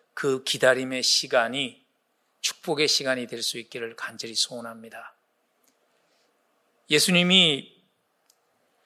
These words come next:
요한복음 십오 장 이 절에서 그런 말씀을 하시죠.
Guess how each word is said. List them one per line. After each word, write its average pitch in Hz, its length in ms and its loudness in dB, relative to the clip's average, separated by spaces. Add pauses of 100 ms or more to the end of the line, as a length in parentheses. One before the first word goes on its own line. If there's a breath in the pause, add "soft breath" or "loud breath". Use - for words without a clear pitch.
(180)
요한복음 165 400 8
십오 156 300 2
장 160 200 2
이 127 120 -6
절에서 131 320 0
그런 123 220 -8
말씀을 117 480 -6
하시죠. - 680 -6